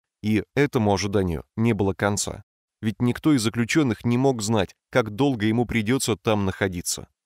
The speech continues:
Насколько завидным казалось им положение преступника, который точно знает, что ему предстоит отсидеть свои десять лет, который всегда может сосчитать, сколько дней еще осталось до срока его освобождения. Узники концлагерей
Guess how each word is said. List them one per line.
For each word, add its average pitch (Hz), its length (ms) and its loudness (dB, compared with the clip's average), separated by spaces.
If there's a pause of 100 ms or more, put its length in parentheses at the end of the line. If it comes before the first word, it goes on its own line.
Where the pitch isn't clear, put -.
(640)
Насколько 120 680 0
завидным 107 580 2
казалось 120 520 0
им 131 120 0
положение 117 560 2
преступника, 104 720 -2 (200)
который 156 560 2
точно 117 360 2
знает, 143 440 0 (100)
что - 220 -2
ему 160 200 2
предстоит 143 520 -2
отсидеть 131 420 -2
свои 131 340 0
десять 131 440 -2
лет, 90 240 -4 (400)
который 135 300 0
всегда 131 380 0
может 135 280 -2
сосчитать, - 600 -2 (140)
сколько 135 480 0
дней 135 280 0
еще 107 360 2
осталось 139 540 0 (100)
до 123 200 0
срока 151 380 -2
его 98 240 2
освобождения. 110 800 -2 (280)
Узники 104 480 2
концлагерей 117 760 0